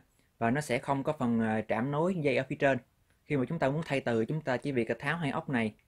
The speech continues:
và chúng ta nhấc lên thôi à, chúng ta không cần phải xả những cái mối hàng dây. Hai bên của room,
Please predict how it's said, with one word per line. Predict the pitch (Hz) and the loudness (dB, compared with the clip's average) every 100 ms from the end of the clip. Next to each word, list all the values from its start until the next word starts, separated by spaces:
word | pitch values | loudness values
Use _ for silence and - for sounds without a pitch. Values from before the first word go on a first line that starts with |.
| _ _ _ _ - | _ _ _ _ -6
và | 113 | -4
chúng | 151 | -4
ta | 151 131 | -2 0
nhấc | 147 165 | 0 -2
lên | 143 | -4
thôi | 127 131 | 0 0
à, | 120 | -2
chúng | 151 | -2
ta | 139 | -4
không | 123 127 120 | -2 -2 0
cần | 110 107 | -2 0
phải | 120 | -2
xả | - 107 | -2 -2
những | 143 | -2
cái | 143 | -2
mối | 151 170 | -2 0
hàng | 113 | 2
dây. | 123 123 - _ _ _ _ _ _ _ _ _ _ _ _ _ _ _ _ | 4 2 0 _ _ _ _ _ _ _ _ _ _ _ _ _ _ _ _
Hai | 147 156 | 0 4
bên | 151 147 147 | 6 4 4
của | 131 156 165 | 2 4 4
room, | 156 | 2